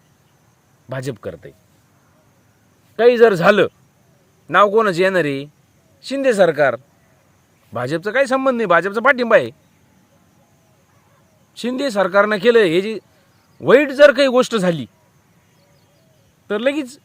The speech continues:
शिंदे सरकारने केलं. चांगलं झालं, मग भाजप शिंदे सरकार. अशी परिस्थिती आहे बरं की. तुम्हाला एक रुपयाचं अनुदान भेटणार नाहीये. त्याच्यामुळं तुम्ही किती आपदा आणि काही करा,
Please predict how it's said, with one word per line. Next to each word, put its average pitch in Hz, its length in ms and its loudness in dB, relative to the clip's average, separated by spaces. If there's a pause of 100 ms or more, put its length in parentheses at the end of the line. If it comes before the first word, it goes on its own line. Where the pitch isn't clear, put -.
शिंदे 285 260 -4
सरकारने 170 440 0
केलं. 104 260 -8 (280)
चांगलं 240 300 2
झालं, 247 340 4 (640)
मग 269 220 -12
भाजप 175 320 -4
शिंदे 160 260 -8
सरकार. 92 300 -14 (1800)
अशी 131 200 -12
परिस्थिती 175 440 -8
आहे 208 60 -6
बरं 220 140 -6
की. 120 160 -14 (920)
तुम्हाला 196 280 0
एक 214 400 2
रुपयाचं 202 460 0
अनुदान 196 500 0
भेटणार 143 420 -6
नाहीये. 175 300 -4 (540)
त्याच्यामुळं 196 380 -4
तुम्ही 226 500 -4 (460)
किती 254 280 0
आपदा 151 400 2 (140)
आणि 127 220 -12
काही 202 240 4
करा, 101 220 -12